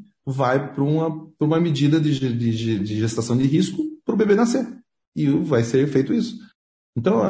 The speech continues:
a, a própria medicina, ela tá se instaurando de forma qualificada em melhorias para o relacionamento com o paciente. O que acontece é que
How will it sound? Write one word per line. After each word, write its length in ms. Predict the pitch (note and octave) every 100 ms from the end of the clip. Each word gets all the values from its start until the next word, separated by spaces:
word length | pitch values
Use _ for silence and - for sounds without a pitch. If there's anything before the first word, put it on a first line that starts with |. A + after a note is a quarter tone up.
| -
a, 460 | C#3 D3 D3 C#3+
a 40 | C#3
própria 400 | - F3+ D#4 A#3
medicina, 520 | F#3+ - - G3 G3+
ela 140 | D3
tá 200 | C#3+ D3+
se 140 | C#3+ D3+
instaurando 680 | - C#3 B2+ D3 D#3 A#2 G2+
de 100 | G#2+
forma 480 | C3 B2 A#2+ A#2+ -
qualificada 840 | A#2 A#2 - A#2 B2 B2 A#2+ A#2+ - _ _
em 140 | B2 C#3
melhorias 1000 | C#3 C#3 C3+ C3+ D#3+ F#3 F3+ - - - _ _ -
para 260 | C3+ D#3 E3
o 40 |
relacionamento 720 | D3+ D3 D3+ C#3 C3 C3 B2+
com 180 | A#2 G#2+
o 80 | G#2
paciente. 640 | G#2 - G2 F2 - - _ _
O 80 | -
que 80 | B2+
acontece 520 | C3 A#2+ B2+ D#3 D#3
é 40 |
que 300 | D3 A#2+ G2+